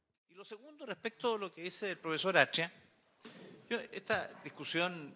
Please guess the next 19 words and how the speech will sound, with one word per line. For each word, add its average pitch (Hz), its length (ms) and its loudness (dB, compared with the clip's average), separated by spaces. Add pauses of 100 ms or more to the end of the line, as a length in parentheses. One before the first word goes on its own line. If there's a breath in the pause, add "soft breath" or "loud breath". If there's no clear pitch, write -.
es 131 100 -8
muy 156 140 -8
interesante. 160 580 6
Hay 131 140 4
un 120 120 -6
grupo 139 260 -2
de 127 60 2
constitucionalistas 123 720 0
que 110 140 -6
quiere 127 320 4
esta 113 240 0
nueva 135 260 4
constitución 156 640 -2
y 160 80 0
que 139 80 4
ha 131 40 4
planteado 139 420 6
el 123 80 0
dilema, 131 520 4